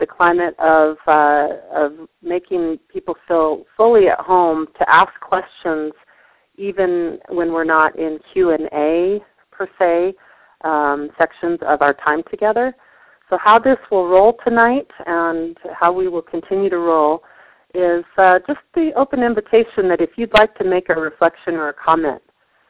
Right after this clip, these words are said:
during these conversations, um, just press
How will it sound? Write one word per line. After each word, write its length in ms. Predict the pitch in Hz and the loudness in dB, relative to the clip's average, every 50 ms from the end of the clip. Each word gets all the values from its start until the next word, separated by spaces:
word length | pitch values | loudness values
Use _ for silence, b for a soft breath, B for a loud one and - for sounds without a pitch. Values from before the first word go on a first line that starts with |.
| _ _ - | _ _ -4
during 280 | - 180 185 196 202 196 | 0 0 2 2 0 0
these 200 | 190 180 175 165 - - | -2 -2 -2 -4 -6 -4
conversations, 880 | - 180 165 156 165 151 - - 165 156 160 - - - 156 143 143 143 _ _ - - | -2 0 0 0 -2 -8 -6 -2 -2 -2 -2 -2 -6 -8 -6 -6 -6 -10 _ _ -12 -6
um, 320 | 165 156 151 151 147 143 - _ _ - | -4 -4 -4 -4 -6 -10 -14 _ _ -10
just 160 | 190 208 208 _ _ _ _ _ _ | -10 -10 -10 _ _ _ _ _ _
press 260 | - - 220 247 | -2 2 2 2